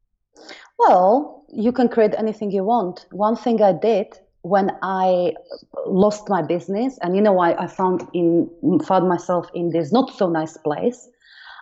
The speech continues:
I created my own, uh, support system by actually creating it. What I mean by it, uh, when I realized that, you know what, I, I, I continued going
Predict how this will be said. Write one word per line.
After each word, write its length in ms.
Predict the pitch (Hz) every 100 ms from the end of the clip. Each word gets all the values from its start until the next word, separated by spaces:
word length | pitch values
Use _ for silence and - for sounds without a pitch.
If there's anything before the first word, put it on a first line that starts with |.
| -
I 220 | 190 185
created 640 | 190 - 220 311 - 208
my 420 | 190 185 185 185 -
own, 600 | 185 190 190 190 190 180 - _ _ _ - - -
uh, 300 | 190 180 175
support 460 | - 185 214 208
system 380 | - 185 - 180
by 160 | 180 -
actually 420 | 208 - - 185
creating 640 | 180 - 180 220 302 220 156
it. 120 | 151
What 140 | 185 185
I 80 |
mean 280 | 180 233 269
by 160 | 180 151
it, 240 | - 269 - _ _ _ - - - -
uh, 320 | 180 175 160
when 420 | 180 196 202 196 -
I 360 | 190 180 180 175
realized 540 | 175 220 214 175 175 170 -
that, 320 | 165 165 160 - - -
you 140 | 185
know 140 | 190
what, 320 | 185 190 190 -
I, 440 | 175 175 175 170 165 165 - - - - - - - -
I, 140 | - - - - - 208
I 40 |
continued 720 | - 220 220 269 254 240 175
going 240 | 196 185